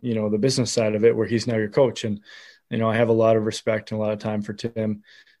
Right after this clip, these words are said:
Uh, he's, uh, a player's coach, I would say, uh, very respectful of the players' time and respectful of their abilities. And,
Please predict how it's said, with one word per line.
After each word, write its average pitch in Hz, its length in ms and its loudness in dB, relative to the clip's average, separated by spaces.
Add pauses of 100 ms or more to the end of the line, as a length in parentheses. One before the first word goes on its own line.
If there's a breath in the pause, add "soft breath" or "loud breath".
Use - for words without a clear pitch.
(120)
Uh, 101 420 -6
he's, 107 720 -4 (960)
uh, 113 260 -6
a 110 100 -8
player's 123 360 4
coach, 123 300 2
I 120 60 6
would 113 140 0
say, 120 340 2 (280)
uh, 110 300 -4
very 113 220 4
respectful 110 600 -2
of 104 60 -2
the 107 60 -4
players' 110 460 2
time 117 480 -2
and 110 300 -2
respectful 117 500 -6
of 104 100 -4
their 110 340 -2 (400 soft breath)
abilities. 113 500 2
And, 107 340 -2